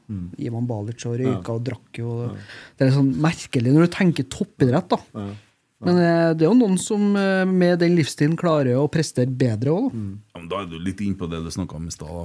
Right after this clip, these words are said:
Speaker 3: I forhold til når du ser kamp i reprise, så har tempoet kanskje endret seg. <laughs> Mini Jakobsen satt der og hevda at Rosenborg anno nittifem seks hadde kommet til å slå Rosenborg sånn som det er nå.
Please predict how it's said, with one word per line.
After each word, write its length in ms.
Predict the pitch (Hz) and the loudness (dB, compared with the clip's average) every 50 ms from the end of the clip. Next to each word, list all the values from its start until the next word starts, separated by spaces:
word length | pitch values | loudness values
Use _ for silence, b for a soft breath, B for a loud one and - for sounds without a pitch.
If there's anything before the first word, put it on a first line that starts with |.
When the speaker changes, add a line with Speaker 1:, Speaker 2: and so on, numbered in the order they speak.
| 82 | -12
Speaker 3:
I 60 | 80 - | -10 -8
forhold 200 | - 92 82 76 | -6 -6 -6 -6
til 100 | 82 82 | -6 -6
når 140 | 85 85 80 | -4 -4 -4
du 100 | 78 78 | -6 -6
ser 380 | - - - 87 82 82 82 78 | -6 -6 -6 -4 -4 -4 -6 -4
kamp 280 | - 87 80 78 - | -4 -4 -6 -6 -6
i 60 | 80 80 | -8 -8
reprise, 500 | 78 76 - 80 82 80 76 - 73 73 67 - | -8 -8 -8 -8 -8 -8 -8 -8 -10 -12 -14 -14
så 180 | - - - | -16 -16 -14
har 180 | 80 80 - - - - - | -14 -14 -16 -16 -18 -20 -12
tempoet 520 | - - 82 - - - - - 175 175 | -8 -6 -4 -4 -4 -4 0 2 2 2
kanskje 220 | 90 85 - 85 | 2 2 2 2
endret 300 | 90 87 82 78 87 87 - | 2 2 2 0 0 -2 -2
seg. 180 | - 147 - 113 | -4 -4 2 4
<laughs> 100 | 113 117 | 6 6
Mini 180 | 113 101 101 110 | 6 6 4 4
Jakobsen 540 | 110 104 98 87 90 90 - - 104 107 104 | 4 2 2 2 -2 -4 -4 -4 -4 -2 -2
satt 160 | 117 110 - | -2 -2 -2
der 180 | 90 90 92 90 | 0 0 0 0
og 60 | 92 | 0
hevda 360 | 101 98 92 92 82 80 80 | 0 0 0 -2 -2 -4 -4
at 100 | 80 90 | -4 -2
Rosenborg 800 | 98 90 87 85 - - - 80 78 78 80 82 82 82 80 82 82 78 | -4 -2 -2 -4 -4 -4 -4 -2 0 0 0 -2 -2 -4 -4 -4 -4 -4
anno 600 | 67 90 82 80 73 71 73 76 80 80 82 82 85 | -4 -2 -2 -2 -2 -2 -2 -2 -2 -2 0 0 0
nittifem 1300 | 87 78 - - - 76 76 76 78 78 78 73 69 71 - _ _ - - - 82 76 78 78 76 71 | -2 -2 -4 -6 -6 -4 -2 -2 0 0 0 -2 -4 -6 -14 _ _ -20 -10 -6 -4 -4 -2 -2 -4 -4
seks 440 | - - 73 - - - - - - - | -4 -4 -6 -6 -8 -10 -14 -14 -10 -8
hadde 160 | - 82 76 - | -8 -8 -4 -4
kommet 160 | 92 85 76 | -2 -2 -2
til 80 | 78 | -4
å 80 | 76 - | -6 -6
slå 180 | - 76 76 76 76 76 76 | -6 -6 -6 -4 -4 -6 -4
Rosenborg 640 | 78 76 71 - - 73 71 73 73 71 71 73 71 - - _ _ _ _ - | -4 -4 -6 -6 -6 -6 -4 -4 -4 -4 -6 -10 -14 -18 -20 _ _ _ _ -8
sånn 180 | - 80 76 | -6 -6 -4
som 160 | 71 78 80 80 | -4 -2 -2 -2
det 100 | 80 78 | -2 -2
er 80 | 80 | 0
nå. 260 | 80 80 87 98 92 | 0 2 2 0 0